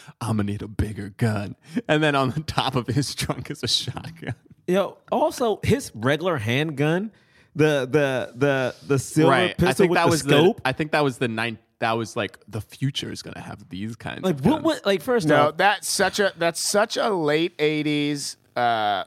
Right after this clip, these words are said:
Speaker 3: early nineties, like, action movie thing. Like, su-, the souped up pistols with the sights, with the laser sights on them. Like,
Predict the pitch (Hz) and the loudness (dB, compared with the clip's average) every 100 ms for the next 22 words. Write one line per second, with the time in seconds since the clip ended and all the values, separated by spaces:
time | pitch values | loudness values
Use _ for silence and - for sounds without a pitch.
0 | - 135 147 151 156 135 127 127 123 127 | -4 0 0 0 -2 -2 -2 -4 -4 -4
1 | 120 123 110 - 113 117 - - 123 117 | -2 -4 -4 -4 -4 -4 -4 -4 -4 0
2 | 117 107 104 - 107 95 92 98 98 - | -2 -2 -6 -4 -4 -4 -6 -6 -6 -6
3 | - 175 - - - 196 170 190 - 180 | -4 -4 -2 -4 0 0 2 0 0 -2
4 | 165 - 156 127 - 120 - 139 143 - | -2 -2 -2 -4 -6 -2 0 0 -2 -8
5 | - 151 135 139 151 143 147 - 135 135 | -8 -4 -2 0 0 0 -2 0 -2 -2
6 | - 127 127 127 123 123 123 | -4 -4 -2 -2 -2 0 -2